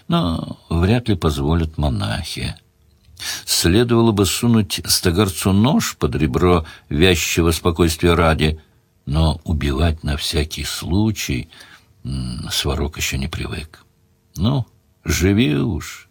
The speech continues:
<laughs> сукин кот», — сказал он задумчиво. Встал и вышел.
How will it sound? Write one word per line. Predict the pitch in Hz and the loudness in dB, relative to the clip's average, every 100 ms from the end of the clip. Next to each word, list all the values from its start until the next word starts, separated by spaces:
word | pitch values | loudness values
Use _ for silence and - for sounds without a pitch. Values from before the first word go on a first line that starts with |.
| _ - | _ -6
<laughs> | 92 - 78 - - | -4 -4 -8 -10 -14
сукин | - - 82 80 73 67 | -10 -2 0 0 -2 -4
кот», — | - 69 76 71 73 - _ _ _ _ | -4 0 0 0 -4 -14 _ _ _ _
сказал | - - 78 - - | -10 -6 -4 -4 -6
он | 82 78 | -8 -10
задумчиво. | - - - - - - - - - - | -10 -10 -10 -10 -8 -8 -10 -12 -12 -6
Встал | - - 131 123 | -4 2 4 4
и | |
вышел. | 67 71 - - | 2 0 -4 -8